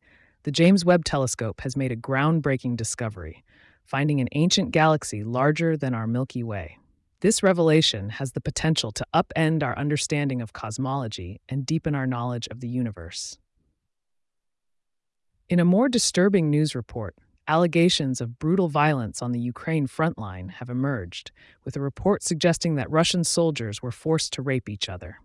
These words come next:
This highlights the ongoing conflicts and human rights abuses that persist in certain regions, emphasizing the need for international attention and intervention.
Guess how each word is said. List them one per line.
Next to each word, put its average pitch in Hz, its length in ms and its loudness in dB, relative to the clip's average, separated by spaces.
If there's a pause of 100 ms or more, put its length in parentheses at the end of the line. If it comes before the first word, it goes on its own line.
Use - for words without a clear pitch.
(480)
This 160 180 -2
highlights 175 400 4
the 143 180 -6
ongoing 175 520 4
conflicts 160 680 -2
and 143 140 -2
human 147 340 -2
rights 135 340 2
abuses 104 540 -8
that - 200 -10
persist - 540 -2
in 127 100 -4
certain 127 340 -4
regions, 120 640 -8 (220)
emphasizing 143 680 0
the 123 80 -2
need 156 340 0
for - 140 -12
international 135 560 -4
attention 180 600 -2 (200)
and 139 240 -4
intervention. 113 680 -8